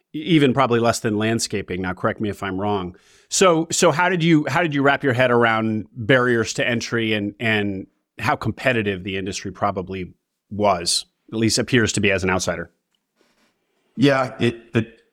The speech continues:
Speaker 2: there are, there, it's very low barriers to entry. Um,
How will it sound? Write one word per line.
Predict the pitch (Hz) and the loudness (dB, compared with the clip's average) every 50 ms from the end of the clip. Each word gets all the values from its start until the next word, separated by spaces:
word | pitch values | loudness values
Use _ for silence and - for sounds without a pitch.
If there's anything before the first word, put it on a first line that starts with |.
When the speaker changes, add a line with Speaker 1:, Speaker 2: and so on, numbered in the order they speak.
| _ _ _ _ | _ _ _ _
Speaker 2:
there | 110 120 117 113 | 0 2 4 4
are, | 120 123 120 117 110 - - - | 4 2 2 0 -2 -6 -4 -2
there, | 101 98 101 107 107 101 95 90 82 - _ _ _ _ _ _ _ _ _ _ _ _ | 0 2 2 2 2 0 0 -2 -4 -8 _ _ _ _ _ _ _ _ _ _ _ _
it's | - 92 - | -6 -6 -4
very | - 113 117 123 117 | -2 -2 0 0 0
low | 113 110 104 | 0 0 0
barriers | 90 95 98 98 98 98 95 | 0 0 2 2 2 0 0
to | 95 90 | 0 0
entry. | 87 92 90 - - 95 92 90 92 90 - _ | 0 0 0 0 0 0 2 0 -2 -2 -4 _
Um, | - 90 87 85 82 82 78 76 76 - | -2 0 2 2 2 2 0 -2 -6 -10